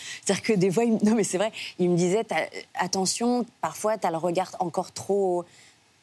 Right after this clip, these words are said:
trop vif, trop présent, trop, il faut qu'il y ait quelque chose. Et d'ailleurs, je trouve que les autres comédiennes qui jouent les victimes sont remarquables aussi. Enfin, tu vois, il faut vraiment, euh,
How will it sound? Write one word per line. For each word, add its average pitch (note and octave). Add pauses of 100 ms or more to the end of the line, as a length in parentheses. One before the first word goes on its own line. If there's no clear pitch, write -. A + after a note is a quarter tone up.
trop G3
vif, F#3
trop -
présent, G3+
trop, F3
il D#3
faut G3+
qu'il F#3
y -
ait -
quelque F3
chose. A3
Et D3+
d'ailleurs, E3+
je -
trouve -
que E3+
les D#3
autres F3
comédiennes E3+
qui D3+
jouent D3+
les D3+
victimes E3
sont C3 (680)
remarquables G3
aussi. G3+
Enfin, D3
tu D3+
vois, F3+
il D#3
faut D3
vraiment, E3+
euh, C#3+